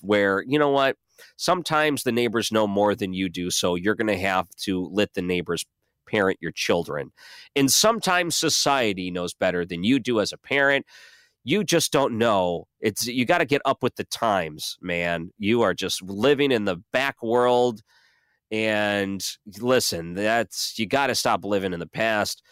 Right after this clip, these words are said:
You need to get in line with the gender neutral <laughs> everything, and we have to start segregating based on that. And man, don't even get me started with sexual confusion and all this other junk that we force on the kids. But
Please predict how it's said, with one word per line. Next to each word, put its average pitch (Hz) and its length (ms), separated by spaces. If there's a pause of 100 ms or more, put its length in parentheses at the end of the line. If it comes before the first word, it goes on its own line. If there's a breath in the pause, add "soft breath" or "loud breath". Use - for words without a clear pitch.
(220 soft breath)
You 127 140
need 135 200
to 98 220
get 139 300
in 151 100
line 107 680
with 95 200
the 95 140
gender 113 400
neutral 104 520
<laughs> 92 80
everything, 90 540
and 90 140
we 98 120
have 117 200
to 104 120
start 104 260
segregating 92 760
based 95 320
on 87 180
that. 85 240 (320 loud breath)
And 110 400
man, 151 380
don't 151 200
even 131 220
get 135 220
me 123 180
started 113 540
with 101 280 (140)
sexual 127 440
confusion 98 760
and 92 100
all 113 120
this 107 160
other 107 280
junk 107 380
that - 120
we 90 120
force 104 280
on 95 120
the 90 80
kids. 95 200 (340 loud breath)
But 131 160